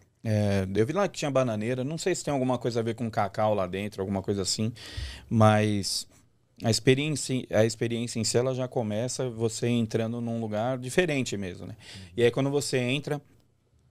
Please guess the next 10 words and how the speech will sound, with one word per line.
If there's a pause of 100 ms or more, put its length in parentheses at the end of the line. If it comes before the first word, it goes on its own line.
(260)
no
saguão
lá,
tem,
tem
uma
decoração
já
com (840)
toda,